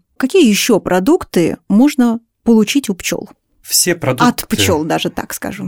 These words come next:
Speaker 1: Мгм.
Speaker 2: Да, пчелы — это уникальные, а, животные.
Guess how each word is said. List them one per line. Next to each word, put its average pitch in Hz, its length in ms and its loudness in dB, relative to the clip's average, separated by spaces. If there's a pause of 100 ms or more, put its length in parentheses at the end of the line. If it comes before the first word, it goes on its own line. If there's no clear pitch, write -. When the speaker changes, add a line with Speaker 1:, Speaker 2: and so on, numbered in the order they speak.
Speaker 1:
Мгм. 170 500 -2
Speaker 2:
Да, 104 160 -2
пчелы — 147 380 2
это 127 100 -4
уникальные, 107 800 -2 (320)
а, 101 220 -4
животные. 156 580 -4